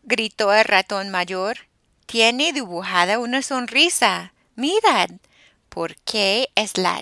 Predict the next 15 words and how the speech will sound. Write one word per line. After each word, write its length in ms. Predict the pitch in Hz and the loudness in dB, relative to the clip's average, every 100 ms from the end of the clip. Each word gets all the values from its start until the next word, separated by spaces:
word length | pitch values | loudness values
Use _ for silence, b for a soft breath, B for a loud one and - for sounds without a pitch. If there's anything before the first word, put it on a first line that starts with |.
| - | -6
llave 680 | - 220 190 180 185 208 285 B B B - | 0 2 4 2 -2 -4 -6 B B B 2
de 140 | 320 | 6
la 180 | 339 339 | 8 6
felicidad". 960 | - 339 349 339 381 392 415 494 403 202 196 - _ _ _ _ _ _ _ - - _ - _ _ _ _ _ _ _ _ _ _ | 6 4 4 4 4 8 8 8 4 2 -10 -20 _ _ _ _ _ _ _ -20 -20 _ -20 _ _ _ _ _ _ _ _ _ _
Sus 440 | - - 254 294 - | -20 -16 -12 -10 -6
hermanos, 720 | 294 277 214 180 170 175 - | -6 -4 -8 -8 -14 -16 -16
con 500 | - 247 262 285 285 | -12 -8 -6 -8 -4
vehemencia, 840 | 254 240 269 233 202 - 160 - b b b b | -2 -2 -4 -6 -8 -14 -16 -16 b b b b
le 80 | - | -4
aplaudieron 1000 | 185 175 180 170 165 175 175 175 240 247 - | -4 -4 -6 -6 -6 -8 -8 -8 -10 -14 -12
la 220 | 185 - | -8 -8
ocurrencia. 1040 | - - - 214 220 269 339 - 185 - - _ _ _ _ _ _ | -10 -16 -12 -10 -8 -8 -10 -12 -14 -16 -20 _ _ _ _ _ _
Pero, 520 | - 247 233 233 233 247 _ _ _ _ _ _ _ _ - | -10 -8 -8 -10 -14 -18 _ _ _ _ _ _ _ _ -6
¿la 160 | 196 | -6
felicidad? 720 | 190 196 180 - 185 175 185 | -4 -8 -8 -12 -10 -8 -6